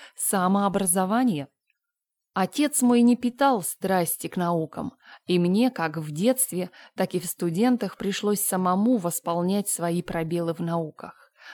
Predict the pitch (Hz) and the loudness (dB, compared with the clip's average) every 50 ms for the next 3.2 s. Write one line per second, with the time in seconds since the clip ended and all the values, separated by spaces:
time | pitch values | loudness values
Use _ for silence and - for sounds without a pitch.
0 | - - - 151 180 175 165 170 - - 170 - - 175 - - - 180 180 180 | -16 -12 -4 -2 0 0 2 0 0 -2 -4 -4 -6 -6 -6 -4 -2 -2 -2 -2
1 | - - 156 156 160 156 - - 165 165 165 165 - 185 175 170 - - 170 165 | -2 -2 -2 -2 -2 -2 -4 -4 -2 -2 -2 0 0 0 0 -2 -2 -4 -4 -4
2 | 160 151 - 180 180 180 165 165 160 - 165 170 165 - - - 196 214 202 196 | -4 -4 -2 -2 0 0 0 -2 -4 -4 -4 -4 -4 -6 -4 -4 -4 -2 0 0
3 | 175 160 - 170 | -2 -2 -4 -8